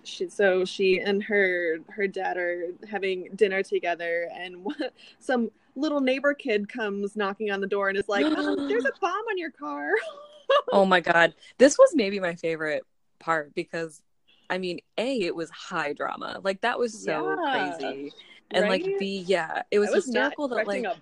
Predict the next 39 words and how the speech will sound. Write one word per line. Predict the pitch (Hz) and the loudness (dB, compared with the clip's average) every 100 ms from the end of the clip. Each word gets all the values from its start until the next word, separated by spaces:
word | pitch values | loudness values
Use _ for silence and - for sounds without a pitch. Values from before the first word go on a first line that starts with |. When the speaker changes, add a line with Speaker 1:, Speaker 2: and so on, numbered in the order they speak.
| - | -8
Speaker 1:
bomb. | 143 202 - - - 233 _ _ _ _ _ - - | -8 -8 -12 -16 -16 -16 _ _ _ _ _ -20 -2
Speaker 2:
No, | 233 254 370 | 6 8 8
I | 262 254 | 6 6
wasn't | 415 349 240 | 2 0 -6
either. | 262 208 175 170 - | -2 -2 0 -4 -4
And | 202 | -6
I | 220 | -4
was | 220 196 | -6 -8
not | 196 208 226 | -8 -8 -8
also | 190 190 190 180 175 | -8 -10 -10 -8 -10
expecting, | - - 170 - 165 165 | -12 -12 -12 -10 -12 -8
like, | 160 151 | -10 -8
yeah, | 180 151 139 | -4 -4 -4
the | 170 | -6
neighborhood | 165 160 165 170 165 | -4 -4 -4 -4 -6
kid | - 165 156 | -6 -4 -4
to | - 151 | -4 -14
just | 151 - | -14 -10
come | 160 151 | -8 -6
in | 151 | -6
and | 147 | -8
be, | 147 151 | -6 -4
like, | 151 147 _ _ _ | -2 -4 _ _ _
the | - | -4
good | 165 160 151 | 2 2 0
Samaritan, | 156 147 156 - 151 | -4 0 0 -2 -4
being | 151 151 | -2 0
like, | 147 147 135 _ 180 | 2 0 -2 _ 4
being | 196 185 | 4 6
like, | 175 175 - | 0 0 -8
"Hey, | 480 440 | -2 2
your | 453 466 | 2 0
garage | 415 240 349 494 | -4 -2 -2 -4
is | 403 | -8
ticking." | - 233 - 175 165 160 | -8 -14 -8 -10 -8 -4
And | 170 | -2
they're | 165 160 | -2 -4
like, | 165 165 | -4 -2
"What?" | 294 403 494 | -2 2 2